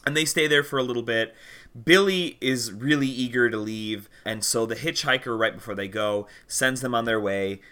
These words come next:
with some L S D. Further along on the way, they participate, and when I say participate, I mean they sort of crash, a small town parade illegally, obviously, and they're put in jail.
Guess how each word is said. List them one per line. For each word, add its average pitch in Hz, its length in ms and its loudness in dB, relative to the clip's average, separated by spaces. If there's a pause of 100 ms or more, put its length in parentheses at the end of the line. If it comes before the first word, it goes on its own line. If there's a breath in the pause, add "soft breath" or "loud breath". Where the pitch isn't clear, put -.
(120 loud breath)
with 107 480 -6
some 110 220 -2
L 101 180 0
S 95 160 -4
D. 80 380 -10 (300)
Further 190 360 6
along 151 400 2
on 139 120 -2
the 135 80 -2
way, 120 300 2
they 123 200 -2
participate, 117 880 -6 (540)
and 113 200 -6
when 117 120 -2
I 113 80 0
say 110 180 -4
participate, 104 580 -10
I 98 120 -6
mean 95 260 -10
they 90 300 -12
sort 95 240 -12
of - 100 -20
crash, 98 580 -4 (280 loud breath)
a 117 80 -4
small 131 400 0
town 117 580 -2 (240 soft breath)
parade 120 640 0 (720 soft breath)
illegally, 98 500 -4
obviously, 90 600 -8 (260 loud breath)
and 123 140 -6
they're 120 80 -2
put - 180 -8
in 104 80 -12
jail. 92 420 -10